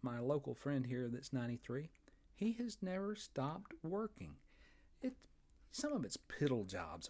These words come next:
around the farm, you know. Some of it's a minor repair to a, a door or a gate or, you know,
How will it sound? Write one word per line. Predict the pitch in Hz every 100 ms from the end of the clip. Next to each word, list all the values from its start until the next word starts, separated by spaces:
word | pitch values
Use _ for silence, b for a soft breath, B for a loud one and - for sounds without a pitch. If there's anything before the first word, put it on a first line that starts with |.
| 104
around | 117 110
the |
farm, | - 113 110 85 69 -
you | 85
know. | 98 123 - B B B B B -
Some | 185 208
of | 196
it's | 202
a | 170 165 160 156 160
minor | 156 151 156 165 160
repair | 147 135 - 139 110 98 101
to | - 131 123 120 B B B B
a, | 151
a |
door | 135 165 117 87 80
or | 151 127
a |
gate | 123 117 156 117 92 - -
or, | 123 117 110 110 - b b b b -
you | 151
know, | 135 127